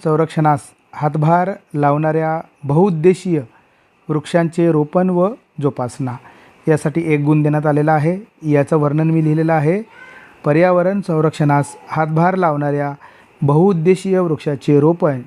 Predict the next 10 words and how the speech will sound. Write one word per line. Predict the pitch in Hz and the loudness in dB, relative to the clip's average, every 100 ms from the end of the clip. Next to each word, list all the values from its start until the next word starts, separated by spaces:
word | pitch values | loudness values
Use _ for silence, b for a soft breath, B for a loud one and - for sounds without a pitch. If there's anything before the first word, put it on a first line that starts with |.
| _ 190 | _ -6
व | 147 151 151 | 0 2 2
जोपासना | 143 139 165 156 185 180 185 | 0 -2 -2 -2 -2 -2 0
एक | 170 170 175 | 0 0 2
महत्त्वाचं | 151 165 175 170 156 | 2 2 2 0 0
आहे | 170 170 - b b b b _ _ _ 170 | -2 -2 -6 b b b b _ _ _ 0
आणि | 185 156 135 - - | 2 0 -4 -10 -2
सामाजिकदृष्ट्या | 156 165 175 170 180 175 160 127 - - - | 0 2 0 0 -2 -2 -2 -4 -6 -20 -8
फायदेशीर | - 151 160 156 175 | -2 2 2 2 0
कार्य | 165 147 147 | 0 0 0
आहे. | 135 139 | 0 -2